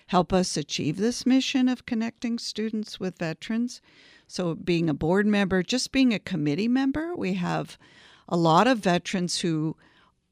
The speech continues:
form, we formed an editorial committee so that we can pass the stories past veterans. They may catch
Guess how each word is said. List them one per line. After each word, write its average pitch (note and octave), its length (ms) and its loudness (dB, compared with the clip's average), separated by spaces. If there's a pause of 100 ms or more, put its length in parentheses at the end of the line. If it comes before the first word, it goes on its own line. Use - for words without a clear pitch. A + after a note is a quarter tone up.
(140)
form, F3+ 440 0
we F3+ 140 0
formed F#3 380 0
an E3 100 0
editorial E3+ 580 0
committee D#3 440 -2
so D#3+ 280 -4
that D#3+ 200 -6
we E3 120 -4
can D#3+ 200 -8
pass F3 440 -2
the E3 60 -8
stories D#3 480 -6
past E3+ 360 -8
veterans. - 560 -6
They F3 180 -2
may E3+ 200 -2
catch - 480 -8